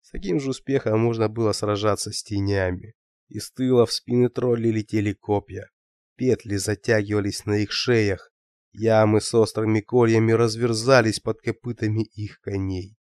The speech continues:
Даже садясь за стол, никто не был уверен, что встанет из-за него живым.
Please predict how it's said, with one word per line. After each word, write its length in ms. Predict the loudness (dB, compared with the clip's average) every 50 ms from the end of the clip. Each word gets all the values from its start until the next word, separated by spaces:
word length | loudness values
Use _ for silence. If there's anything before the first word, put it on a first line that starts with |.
| _ _ _ _ _ _ _ _ _ _
Даже 340 | -10 -8 -6 -4 -2 -2 -4
садясь 520 | -2 0 -2 -2 0 0 0 2 2 2 0
за 200 | 0 0 0 0
стол, 420 | -2 -8 -2 2 4 4 4 4
никто 320 | 2 0 0 -2 -4 -2
не 160 | 0 2 2 0
был 180 | 0 -2 -2
уверен, 420 | -2 -2 0 2 2 4 4 2 0
что 220 | -2 -6 -12 -12
встанет 520 | -12 -12 -6 -2 0 0 2 2 0 -2 _ _
из-за 300 | -12 -10 -8 -4 -4 -2
него 320 | -2 -2 -4 -4 -6 -8
живым. 520 | -8 -6 -6 -6 -6 -6 -8 -10 -10 -12